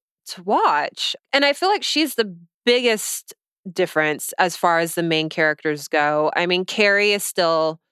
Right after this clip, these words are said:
Carrie and self-centered <laughs> and into herself. Charlotte is still prim and proper and, you know, high society and stuff like that. But with Miranda,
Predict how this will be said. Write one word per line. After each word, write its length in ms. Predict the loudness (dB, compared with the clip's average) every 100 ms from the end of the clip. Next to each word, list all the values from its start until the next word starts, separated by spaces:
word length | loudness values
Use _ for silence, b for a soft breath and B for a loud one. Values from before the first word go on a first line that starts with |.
| _ _ _
Carrie 540 | -4 0 0 0 -2 -6 _ 0
and 360 | 2 2 -2 -6 -8
self-centered 800 | 2 2 2 0 2 2 0 0 -4
<laughs> 120 | 2
and 400 | 2 4 2 0 -2
into 240 | 0 2
herself. 640 | 0 0 0 2 0 -2 B B B B
Charlotte 560 | 2 4 4 4 2
is 100 | 0
still 420 | -2 0 2 2 -2
prim 280 | -4 0
and 140 | 0 0
proper 540 | 0 0 0 0 2 2
and, 360 | 0 -2 -4 -6
you 120 | -4
know, 120 | -2 0
high 260 | 2 2
society 680 | 0 -2 0 2 2 -2 -2
and 120 | -2
stuff 240 | 0 -2 0
like 220 | -2 2
that. 240 | 2 2 0
But 120 | -2
with 160 | -2
Miranda, 680 | -2 0 0 2 2 2 0